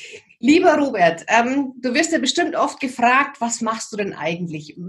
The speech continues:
Kannst du unseren, äh, Zuhörern oder Zuschauern in deinen eigenen Worten mal kurz erklären, was so der Hauptteil deiner Arbeit ist?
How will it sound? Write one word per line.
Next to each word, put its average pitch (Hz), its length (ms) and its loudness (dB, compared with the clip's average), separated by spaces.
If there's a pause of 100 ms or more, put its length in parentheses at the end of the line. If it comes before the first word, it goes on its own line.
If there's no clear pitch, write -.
(140)
Kannst 294 420 -2
du 330 120 2
unseren, 330 720 2
äh, 247 280 -4 (120)
Zuhörern 285 720 0
oder 226 220 -2
Zuschauern 269 640 -2 (160)
in 226 80 -2
deinen 233 200 4
eigenen 254 440 2
Worten 294 260 0
mal 254 220 -4
kurz 262 240 -6
erklären, 254 520 0 (320)
was 254 220 2
so 262 80 -2
der 240 280 4
Hauptteil 226 440 0
deiner 190 240 -2
Arbeit 165 340 -4
ist? - 380 -10